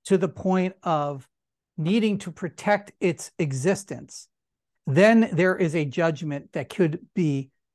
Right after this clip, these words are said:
entailed upon that. Again, i-, if, when humans invented time, then we realized that someday we could not be here. And that,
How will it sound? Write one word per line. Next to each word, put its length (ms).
entailed 500
upon 300
that. 240
Again, 360
i-, 40
if, 440
when 320
humans 400
invented 480
time, 420
then 180
we 100
realized 560
that 240
someday 440
we 180
could 320
not 340
be 160
here. 320
And 320
that, 280